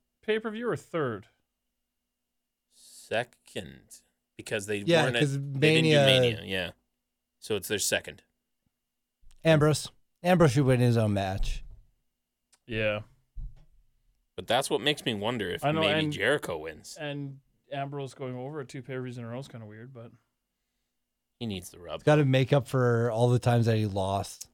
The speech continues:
Speaker 2: I'm also picking Ambrose, so we are completely status quo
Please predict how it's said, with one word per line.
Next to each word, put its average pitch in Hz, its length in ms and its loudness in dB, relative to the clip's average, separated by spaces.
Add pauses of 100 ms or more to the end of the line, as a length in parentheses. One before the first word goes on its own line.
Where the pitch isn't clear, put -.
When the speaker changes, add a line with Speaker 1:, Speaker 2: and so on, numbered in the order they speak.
Speaker 2:
I'm 107 120 -10
also 104 240 -8
picking 92 340 -14
Ambrose, 87 300 -18
so - 180 -20
we 98 220 -10
are 90 260 -10
completely 87 540 -14
status 87 480 -12
quo 78 360 -14